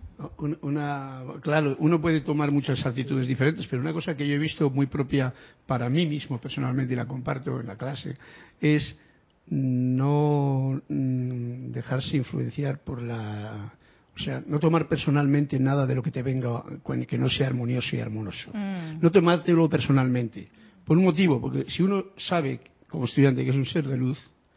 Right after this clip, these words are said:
Speaker 1: lo que te viene de ese nivel no es de un ser de luz. Entonces, cuando reaccionas rápidamente, y entonces uno,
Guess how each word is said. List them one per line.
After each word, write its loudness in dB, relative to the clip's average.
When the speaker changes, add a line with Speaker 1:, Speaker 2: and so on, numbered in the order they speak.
Speaker 1:
lo 6
que 0
te 2
viene 6
de 2
ese 2
nivel 4
no 6
es -2
de -4
un -4
ser -8
de -10
luz. -14
Entonces, -2
cuando 0
reaccionas 0
rápidamente, 0
y -2
entonces -6
uno, -2